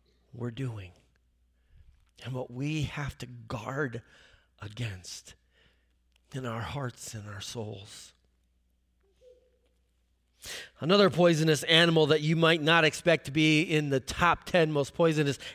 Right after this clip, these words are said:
animals is this little guy on the screen. A brightly colored and wildly patterned frog called the poison dart frog.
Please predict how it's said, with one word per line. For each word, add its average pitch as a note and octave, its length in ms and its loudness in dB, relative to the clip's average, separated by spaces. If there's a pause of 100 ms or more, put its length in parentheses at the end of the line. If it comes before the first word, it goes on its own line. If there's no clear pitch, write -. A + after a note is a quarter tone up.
animals D#3+ 560 4 (240)
is D#3+ 240 2
this G3 280 2
little E3 380 4
guy A2+ 520 2 (240)
on C#3 160 0
the C3 80 -4
screen. A#2 580 -4 (960)
A D3+ 80 2
brightly G3+ 640 6
colored F3+ 480 6
and D3+ 300 2
wildly F3+ 540 4
patterned D3 540 2
frog A#2+ 600 2 (260)
called C3 280 0
the A#2 100 -2
poison C#3 680 -4 (280)
dart A#2 300 -2 (200)
frog. F#2 500 -6